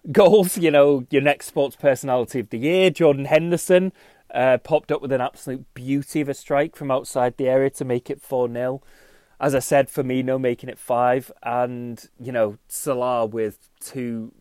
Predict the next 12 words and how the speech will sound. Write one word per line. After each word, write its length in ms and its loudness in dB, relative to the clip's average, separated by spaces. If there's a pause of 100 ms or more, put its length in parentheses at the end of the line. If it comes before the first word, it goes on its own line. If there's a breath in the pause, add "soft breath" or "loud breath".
tremendous 760 -10
goals, 640 -6
you 100 -14
know, 300 -6
particularly 520 -8
his 100 -6
second 520 -6
to, 260 -4 (120)
to 160 -8
round 340 0
it 100 -2
off. 440 -6